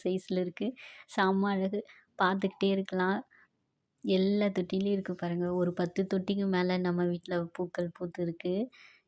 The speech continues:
இது இன்னொரு செடி. இதுலயுமே நிறைய, அ, சைடு பிரான்ச்சஸ் வந்து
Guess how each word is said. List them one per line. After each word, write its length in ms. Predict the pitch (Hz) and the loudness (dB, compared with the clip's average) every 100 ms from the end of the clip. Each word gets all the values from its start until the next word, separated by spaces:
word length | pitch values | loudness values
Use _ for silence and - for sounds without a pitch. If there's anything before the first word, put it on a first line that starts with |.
| _ 202 | _ -2
இது 220 | 190 190 | 2 4
இன்னொரு 380 | 185 196 196 185 | 4 4 2 0
செடி. 320 | - 175 180 220 254 - | -2 -2 -2 -2 -4 -6
இதுலயுமே 480 | 208 180 196 190 190 | -4 -2 0 2 0
நிறைய, 640 | 208 175 170 175 185 196 208 | 0 -2 -2 -4 -4 -6 -4
அ, 300 | 190 180 170 | 0 2 2
சைடு 300 | 170 170 170 | 0 -2 -2
பிரான்ச்சஸ் 440 | 175 170 170 170 - | -2 -2 -2 -8 -2
வந்து 300 | 170 165 | -2 -2